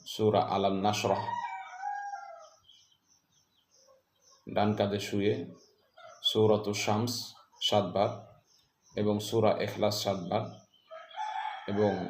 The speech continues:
এই যে, যে ডিসপ্লেতে দোয়াটা দেখানো হচ্ছে, এই দোয়াটা পাঠ করে, একবার পাঠ করে ঘুমিয়ে থাকবে। দোয়াটি হলো, "ওয়াজআল লি মিনহু ফারজা ওয়া মাখরাজা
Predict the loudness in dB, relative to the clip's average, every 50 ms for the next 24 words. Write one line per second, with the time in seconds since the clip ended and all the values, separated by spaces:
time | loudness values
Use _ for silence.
0 | -8 -8 -4 -2 -2 0 0 2 2 2 2 2 0 -4 0 0 0 0 0 -2
1 | -4 0 4 4 4 4 4 2 0 -2 -4 -4 -4 -6 -6 -6 -8 -10 -10 -8
2 | -10 -10 -14 -18 _ _ -6 0 0 0 2 2 2 2 2 2 0 0 0 0
3 | -2 -6 -12 -18 _ _ _ _ _ _ _ _ _ _ _ _ _ _ _ _
4 | _ -4 -4 -4 -2 -2 -2 0 0 2 0 0 0 0 0 0 0 0 -4 -4
5 | -4 -2 -2 -2 -2 -2 -4 -4 -8 -14 -18 _ -6 -2 0 2 2 2 0 -2
6 | -4 -10 -12 -12 -12 -14 -16 -18 -20 _ _ _ -20 -20 _ _ _ -6 2 4
7 | 4 4 4 2 -2 0 0 0 -2 -2 -6 -8 -14 -20 _ _ _ -4 0 2
8 | 4 4 4 6 6 6 4 4 4 4 4 4 4 4 4 2 2 2 2 4
9 | 4 4 2 0 -2 -4 2 4 6 6 6 6 4 4 4 4 4 2 2 0
10 | 0 0 2 2 2 2 2 0 0 -2 -6 -12